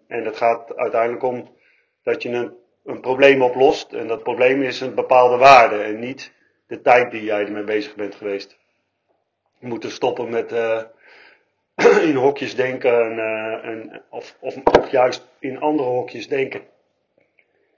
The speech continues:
Ehm, dan wil ik doorgaan naar, eh, naar een,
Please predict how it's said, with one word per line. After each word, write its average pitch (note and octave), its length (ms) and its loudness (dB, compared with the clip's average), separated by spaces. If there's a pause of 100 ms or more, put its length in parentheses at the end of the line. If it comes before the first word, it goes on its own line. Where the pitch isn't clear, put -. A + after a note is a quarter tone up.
(460)
Ehm, B2 520 4 (1300)
dan C#3 140 -8
wil C3+ 120 4
ik C3+ 140 2
doorgaan C#3 460 6
naar, C3 260 8
eh, B2+ 440 6 (440)
naar A#2+ 240 -4
een, A#2+ 340 -4